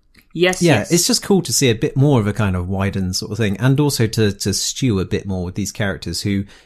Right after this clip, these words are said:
Speaker 2: in the movies, they kind of get about ten minutes apiece, don't they, really? 'Cause there's so
Speaker 1: Mm.
Speaker 2: much stuff going on. So spending a bit more time with some, some characters is really cool.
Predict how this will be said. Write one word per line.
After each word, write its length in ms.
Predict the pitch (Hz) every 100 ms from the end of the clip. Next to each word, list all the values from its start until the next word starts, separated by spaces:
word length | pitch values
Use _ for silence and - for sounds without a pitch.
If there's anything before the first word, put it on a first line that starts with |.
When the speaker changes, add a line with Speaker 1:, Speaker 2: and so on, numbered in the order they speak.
| _
Speaker 2:
in 120 | 180
the 80 | 151
movies, 580 | 131 131 107 60 65 -
they 120 | 98
kind 220 | 95 104 92
of 80 |
get 140 | - -
about 240 | - -
ten 220 | - 92 92
minutes 260 | 95 - -
apiece, 360 | - 117 87
don't 220 | - 101 69
they, 140 | 90
really? 400 | 90 101 92 78
'Cause 220 | - 101
there's 180 | 101 87
so 160 | - 92
Speaker 1:
Mm. 40 |
Speaker 2:
much 140 | 80 -
stuff 240 | - 92
going 240 | 90 90 98
on. 140 | 87
So 180 | - 98 101 _ _ _
spending 280 | - 135 123
a 40 |
bit 140 | 117 110
more 100 | 113
time 260 | 113 117 92
with 100 | 95
some, 220 | - 95
some 180 | 90 104
characters 300 | 95 92 -
is 120 | 117
really 160 | 113 117
cool. 300 | 147 110 90